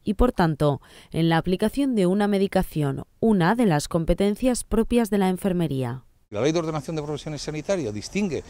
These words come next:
Speaker 2: entre profesión sanitaria y profesionales sanitarios, pues ponga usted a los profesionales sanitarios las tareas que les toca y a la profesión sanitaria la tarea que le toca, ¿no? Bueno, por eso es lo que venimos a, a intentar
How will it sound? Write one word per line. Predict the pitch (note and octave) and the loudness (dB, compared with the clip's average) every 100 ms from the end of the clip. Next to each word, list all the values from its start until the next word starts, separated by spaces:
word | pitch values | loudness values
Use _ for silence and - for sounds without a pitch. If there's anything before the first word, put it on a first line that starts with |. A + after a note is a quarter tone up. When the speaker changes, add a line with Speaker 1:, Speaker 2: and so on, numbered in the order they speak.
| - - | -20 -10
Speaker 2:
entre | A#2 G#2 | -8 -6
profesión | G2+ F2+ - G#3 | -8 -8 -6 -6
sanitaria | - F#3 G#3+ F#3+ A#2 | -6 -8 -4 -2 -2
y | |
profesionales | - - G2+ - G2 C#3+ A3 A3+ - - - - | -6 -10 -6 -6 -2 0 0 0 -8 -20 -20 -10
sanitarios, | G#3+ A#3 A#3 B3+ C4 B3+ | -4 -2 0 -2 -2 -8
pues | - A3 | -10 -10
ponga | - C4 B3+ | -2 2 2
usted | - B3+ | 0 -4
a | G3+ | -4
los | C#3+ | -6
profesionales | A2 G#2 D#3 C4 - | -8 -6 -2 -2 0
sanitarios | B3+ A#3+ B3 A#3+ | 0 0 -4 -6
las | F3+ C3 | -8 -6
tareas | D3 G3 | -4 -4
que | A3 | -6
les | G#3+ | -8
toca | A3 G#3 G3+ | -8 -6 -4
y | |
a | C#3 | -4
la | |
profesión | A#2 B2+ G#3+ | -6 -2 -2
sanitaria | G#3+ G#3+ G3+ G#3 | -2 -4 -4 -6
la | F3+ | -8
tarea | D#3+ F#3 | -8 -10
que | G#2 | -10
le | F2+ | -14
toca, | - D#2+ E2 | -16 -18 -14
¿no? | D#3 - - | -16 -18 -16
Bueno, | - E3 | -6 -4
por | B2+ | -4
eso | C3 | -4
es | E3 | -2
lo | |
que | A#2+ | -2
venimos | G#2 A2 G#2+ G2+ F#2+ | -2 -2 -4 -4 -4
a, | F2+ F2 - - - | -6 -8 -18 -12 -2
a | |
intentar | A2+ G2+ A2 G2+ A#2+ B2 | -2 0 -4 2 4 4